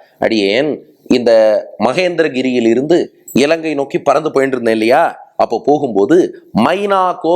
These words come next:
கிரிராட், மலையரசனாகிய மைனாகம் என்ற மலை, அது கடலில் இருந்து பயோநிதி ஜலாத், கடலில் இருந்து உற்பத்திய ரக்கை கட்டி பறந்து வந்தது." ஏன்னா மைனாகம்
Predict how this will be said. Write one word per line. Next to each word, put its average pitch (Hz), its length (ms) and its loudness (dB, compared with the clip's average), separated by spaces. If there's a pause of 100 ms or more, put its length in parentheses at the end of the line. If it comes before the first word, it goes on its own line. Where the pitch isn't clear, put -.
கிரிராட், 123 720 0 (380)
மலையரசனாகிய 151 1040 0 (180)
மைனாகம் 185 640 0
என்ற 147 280 0
மலை, 120 240 -2 (600)
அது 120 180 0 (100)
கடலில் 185 520 -2
இருந்து 135 240 0 (140)
பயோநிதி 180 680 2 (100)
ஜலாத், 143 520 2 (160)
கடலில் 143 520 -2
இருந்து 113 260 0 (420)
உற்பத்திய 135 800 0 (100)
ரக்கை 196 360 -2
கட்டி - 340 -2
பறந்து 170 360 0
வந்தது." 139 340 -2 (460)
ஏன்னா 110 220 0 (220)
மைனாகம் 170 600 0